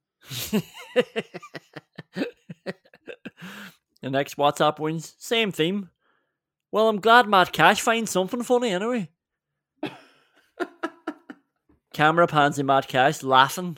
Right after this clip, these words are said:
laughing in the stands while I'm going through the worst day of my life. <laughs> But, like, you know, it was a bad, bad day, a tough watch. I don't need to see Matt Cash having a joke in the stands.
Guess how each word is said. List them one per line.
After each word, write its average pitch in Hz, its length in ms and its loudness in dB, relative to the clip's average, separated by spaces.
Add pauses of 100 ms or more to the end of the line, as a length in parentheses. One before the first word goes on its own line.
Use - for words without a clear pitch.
laughing 202 580 2
in 170 120 -4
the 160 60 -6
stands 165 400 0
while 147 180 2
I'm 147 160 -2
going 139 220 -4
through 151 420 -4 (520)
the 165 180 4
worst 175 460 8
day 151 180 4
of 180 120 4
my 147 120 4
life. 160 420 6
<laughs> - 60 -6 (200)
But, - 1160 0
like, 147 200 2
you 175 120 0
know, 120 60 0
it 107 40 -6
was 123 100 -8
a 127 40 -8
bad, 156 400 -2
bad 190 260 4
day, 131 220 2
a 180 60 2
tough 170 280 2
watch. 151 260 0
I 190 60 -2
don't 185 140 -4
need 147 160 -4
to 131 80 -10
see 135 160 -6
Matt 123 260 -2
Cash - 300 -8
having 131 180 -8
a 113 80 -10
joke 139 400 -8
in 131 80 -14
the 127 80 -12
stands. 175 460 -8